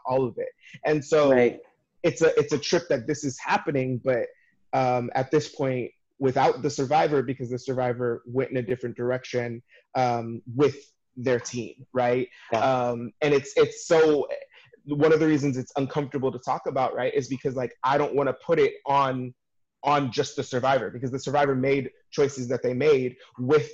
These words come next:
Speaker 1: the, the help and with the guidance of a team, right? Um, and, and ultimately, like, once that statement was released, I was not a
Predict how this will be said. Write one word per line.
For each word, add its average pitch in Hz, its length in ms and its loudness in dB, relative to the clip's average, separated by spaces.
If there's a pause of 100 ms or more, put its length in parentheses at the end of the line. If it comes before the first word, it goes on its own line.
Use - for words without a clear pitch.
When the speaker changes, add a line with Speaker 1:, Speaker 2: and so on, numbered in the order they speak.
(160)
Speaker 1:
the, 123 460 0
the 123 100 0
help 131 500 -2
and 127 160 -4
with 135 180 0
the 127 80 -4
guidance 127 480 0
of 120 120 -6
a 117 60 -2 (160)
team, 120 380 -6
right? 123 360 -4 (340)
Um, 120 460 -2 (140)
and, 131 380 -2 (220)
and 131 200 -2
ultimately, 143 520 2
like, 120 220 -4
once 139 180 -2
that - 160 -2
statement 135 420 -2
was 120 280 -4
released, 135 460 -2
I 135 80 2
was 131 180 0
not 123 140 -2
a 104 40 -10